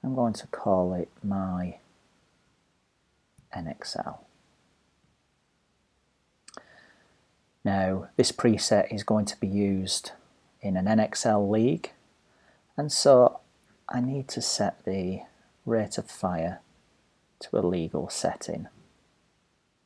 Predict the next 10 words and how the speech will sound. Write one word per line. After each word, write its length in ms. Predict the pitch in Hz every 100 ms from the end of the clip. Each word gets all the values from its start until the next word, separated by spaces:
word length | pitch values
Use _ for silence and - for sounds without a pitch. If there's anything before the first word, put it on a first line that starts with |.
| _ -
And 320 | 76 73 71
I'm 180 | 120 117
going 260 | 113 107 98
to 180 | -
run 440 | 95 95 92 87 98 _ _ _
quite 640 | - - - - 57 - -
close 420 | - - - -
to 120 | -
the 100 | -
limit, 460 | 175 180 - 202